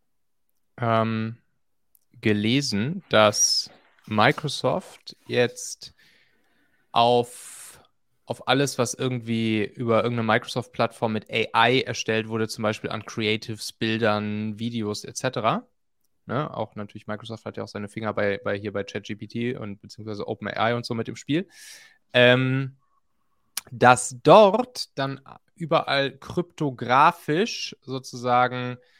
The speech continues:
ja, die Ownership oder ein Zertifikat mit eingebaut werden kann.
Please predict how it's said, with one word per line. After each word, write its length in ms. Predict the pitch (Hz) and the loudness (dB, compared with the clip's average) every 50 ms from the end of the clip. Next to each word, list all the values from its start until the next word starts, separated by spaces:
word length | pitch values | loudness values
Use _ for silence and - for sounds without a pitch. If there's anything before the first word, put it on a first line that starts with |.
| _ _ _ _ _ _ _ | _ _ _ _ _ _ _
ja, 280 | - 127 117 101 92 - _ _ _ _ _ _ - | 0 0 2 0 0 -4 _ _ _ _ _ _ -6
die 320 | 123 120 117 117 117 - - | -4 -2 -2 -2 -4 -4 -2
Ownership 760 | - 151 165 170 160 143 120 - - - 180 175 - - - _ _ | 0 0 2 2 2 2 0 0 -2 -2 -2 -2 -4 -10 -20 _ _
oder 140 | - 123 123 | -8 -6 -4
ein 160 | 117 117 117 | -4 -4 -6
Zertifikat 720 | - - 131 117 - 123 - - - - - 151 160 160 - | -8 -6 -6 -6 -6 -8 -16 -16 -12 -4 0 2 2 2 0
mit 160 | 131 117 - | -4 -8 -6
eingebaut 680 | - 120 120 120 113 110 110 110 110 110 107 - - _ _ _ _ _ _ _ _ _ _ _ _ - | -4 -4 -4 -4 -4 0 2 2 2 2 0 -4 -12 _ _ _ _ _ _ _ _ _ _ _ _ -10
werden 440 | 110 113 110 110 104 104 101 101 | -6 -2 -2 -2 -2 -4 -8 -12
kann. 360 | - - 120 117 160 220 302 | -6 -2 0 0 0 -2 -8